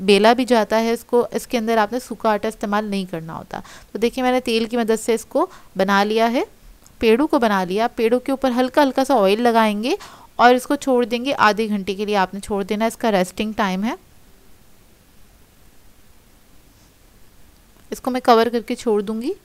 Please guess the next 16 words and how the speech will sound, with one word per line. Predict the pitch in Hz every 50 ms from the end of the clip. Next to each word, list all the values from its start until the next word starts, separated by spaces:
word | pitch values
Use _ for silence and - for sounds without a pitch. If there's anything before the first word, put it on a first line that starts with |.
| _ - - - - - _ _ _ _ - - _ _ - _ _ - _ _ _ _ - - - - - - - - _ _ _ -
अब | 208
इधर | 240 226 269 269
हम | 277 277
अपने | 277 254 269
टिक्कों | 277 - 247 - - 269 269
को | 254 262
देख | 233 202 180 170 -
लेते | - 180 175 - 202
हैं। | 208 208
तो | 233
यहाँ | 226 220 220 220 220
पर | 220 240
टिक्के | 247 - 240 214 - - 254 254
जो | 233 247
हैं, | 226 226 226 240
उसका | 240 - - 240